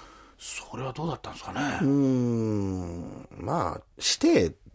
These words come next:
Speaker 2: でしょ、僕らは。
Speaker 1: うん。
Speaker 2: どうも、あの二人は、師弟の中に親子みたいなのも、ま、あるような、簡単に言うと師弟じゃないんですよ。
Speaker 1: じゃない。
Speaker 2: 師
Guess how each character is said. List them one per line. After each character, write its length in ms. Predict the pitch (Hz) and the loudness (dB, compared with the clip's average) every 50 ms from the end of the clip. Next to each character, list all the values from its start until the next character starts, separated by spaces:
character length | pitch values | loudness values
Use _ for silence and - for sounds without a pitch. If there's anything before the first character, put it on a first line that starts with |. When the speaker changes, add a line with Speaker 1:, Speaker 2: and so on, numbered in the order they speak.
| - | -12
Speaker 2:
で 140 | - - 82 | -6 -4 -4
し 100 | - - | -2 0
ょ、 120 | 92 113 147 | 2 2 2
僕 220 | 107 78 82 90 | 2 2 2 2
ら 100 | 85 76 | 0 0
は。 100 | 73 - | 0 -2
Speaker 1:
う 20 | 98 | -4
ん。 460 | 104 101 101 - - - - - - - - _ _ _ - | -8 -10 -12 -12 -14 -14 -14 -16 -16 -18 -20 _ _ _ -16
Speaker 2:
ど 220 | 131 113 107 135 | -8 -2 0 0
う 20 | 175 | 2
も、 380 | 180 135 90 71 - - - - _ | 2 2 0 -2 -4 -6 -10 -14 _
あ 140 | - - 101 | -6 -2 2
の 240 | 113 135 151 151 143 | 4 6 6 4 4
二 240 | - - - 165 165 | 2 2 2 2 4
人 100 | 165 147 | 4 4
は、 280 | 110 90 82 71 - - _ _ _ _ _ _ _ _ _ - - | 4 4 4 2 -2 -10 _ _ _ _ _ _ _ _ _ -18 -14
師 140 | - - - | -14 -10 -4
弟 180 | - 156 170 156 | 0 0 2 2
の 140 | 110 90 90 | 2 2 0
中 240 | 107 113 - 117 | 0 0 0 0
に 260 | 101 90 87 85 82 - _ _ _ - | 0 0 0 -2 -4 -6 _ _ _ -4
親 200 | - 170 202 190 | -2 0 0 0
子 140 | - - 104 | 0 0 0
み 120 | 101 95 | 0 0
た 120 | - 90 90 | 0 0 0
い 60 | 90 | 0
な 100 | 90 90 | 0 0
の 80 | 90 | 0
も、 140 | 87 87 87 | 0 -2 -2
ま、 140 | 90 95 - - _ _ _ - - | -2 -2 -4 -6 _ _ _ -4 -2
あ 80 | 190 180 | 0 2
る 100 | 165 139 | 4 4
よ 160 | 120 107 104 | 4 4 4
う 40 | 107 | 2
な、 120 | 101 90 | 2 2
簡 160 | 120 - 226 | 2 2 4
単 0 | |
に 60 | 226 233 | 4 4
言 40 | 196 | 4
う 20 | |
と 80 | - 113 | 4 4
師 180 | - - - - | 4 4 6 6
弟 220 | 330 285 156 95 - 80 | 8 8 8 6 4 -2
じ 200 | 76 - - 98 | -2 2 2 4
ゃ 60 | 92 | 4
な 140 | 90 101 127 | 4 4 6
い 80 | 160 | 6
ん 260 | 151 107 90 87 78 | 6 4 2 0 -2
で 80 | - 80 | -4 -2
す 180 | - - - 62 | -2 -2 -2 -2
よ。 120 | 55 - | -4 -6
Speaker 1:
じ 80 | - - | -8 -10
ゃ 60 | - - | -10 -6
な 120 | - 98 | -6 -4
い。 100 | 80 - - | -4 -2 0
Speaker 2:
師 160 | - - - | 2 2 4